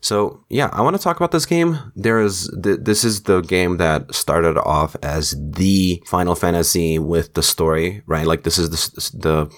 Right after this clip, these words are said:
Final Fantasy game that everybody knows as ha-, being this long, epic story that everybody loves. And it is also s-, often discussed as the best Final Fantasy story, or the Final Fantasy story with the best s-, the Final Fantasy game with the best story. And yeah,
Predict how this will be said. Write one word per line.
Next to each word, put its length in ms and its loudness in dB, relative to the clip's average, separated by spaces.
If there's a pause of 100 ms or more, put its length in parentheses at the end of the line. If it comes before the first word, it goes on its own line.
(120)
Final 180 2
Fantasy 320 0
game 380 2
that 160 0
everybody 280 2
knows 280 -2
as 120 -6 (120)
ha-, 200 -4
being 280 2
this 200 -2
long, 480 2
epic 280 -4
story 420 2
that 160 -4
everybody 340 0
loves. 460 0
And 220 -2
it 160 2
is 180 2
also 280 2
s-, 120 0 (140)
often 760 -2
discussed 480 0
as 320 0
the 200 2
best 300 -2
Final 200 0
Fantasy 320 -2
story, 400 0
or 180 0
the 80 -2
Final 240 2
Fantasy 300 -2
story 320 0
with 140 -6
the 60 2
best 400 -2
s-, 160 -4 (520)
the 120 2
Final 340 0
Fantasy 360 0
game 320 0
with 160 0
the 80 0
best 240 0
story. 440 -2 (100)
And 420 0
yeah, 220 0